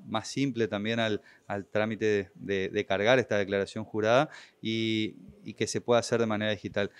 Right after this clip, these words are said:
Esto va a permitir a los distintos establecimientos poder prevenir distintas situaciones de que personas que deberían estar cumpliendo un aislamiento estén permaneciendo en los establecimientos, lo cual va a ser una forma de mitigar el riesgo de,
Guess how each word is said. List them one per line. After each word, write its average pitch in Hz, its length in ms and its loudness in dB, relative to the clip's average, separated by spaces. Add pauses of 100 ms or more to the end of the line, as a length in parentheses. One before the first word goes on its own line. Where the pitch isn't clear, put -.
(300)
Esto 117 540 2
va 104 180 2
a 113 80 0
permitir 113 460 2
a 117 80 6
los 110 260 4
distintos 110 400 0
establecimientos 117 840 0 (340)
poder 110 480 4
prevenir 113 580 2
distintas 113 480 0
situaciones 120 600 2
de 110 100 0
que 101 100 -2
personas 120 480 -4 (240)
que 107 60 -2
deberían 120 400 4
estar 131 220 0
cumpliendo 127 360 0
un 120 80 2
aislamiento 113 520 0 (300)
estén 117 640 0
permaneciendo 110 680 0
en 113 60 2
los 107 120 4
establecimientos, 113 840 -2 (380)
lo 127 120 4
cual 143 280 8 (400)
va - 300 0
a 123 60 6
ser 135 140 2
una 123 120 2
forma 127 260 2
de 120 60 2
mitigar 117 400 4
el 123 120 4
riesgo 120 420 0
de, 104 200 -2